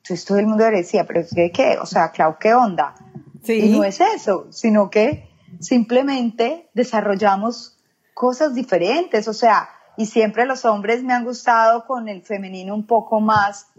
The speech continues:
Speaker 1: ¿sabes? Más desarrollado que el masculino, o sea, claro, teniendo un equilibrio, pero,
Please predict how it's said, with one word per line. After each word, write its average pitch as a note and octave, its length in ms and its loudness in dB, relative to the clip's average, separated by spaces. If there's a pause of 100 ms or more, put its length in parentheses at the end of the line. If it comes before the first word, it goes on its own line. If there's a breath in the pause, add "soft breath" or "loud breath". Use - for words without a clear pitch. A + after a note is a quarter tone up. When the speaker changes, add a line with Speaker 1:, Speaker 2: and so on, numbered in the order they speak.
(420)
Speaker 1:
¿sabes? G#3+ 420 0
Más F#3+ 240 0
desarrollado F#3+ 760 -2
que A#3+ 120 0
el G#3 80 -4
masculino, F#3+ 680 -4
o - 20 -6
sea, F3+ 240 -2
claro, C#4+ 300 -2
teniendo G3+ 380 -2
un A#3+ 80 0
equilibrio, A3+ 800 0 (760 soft breath)
pero, G#3+ 480 2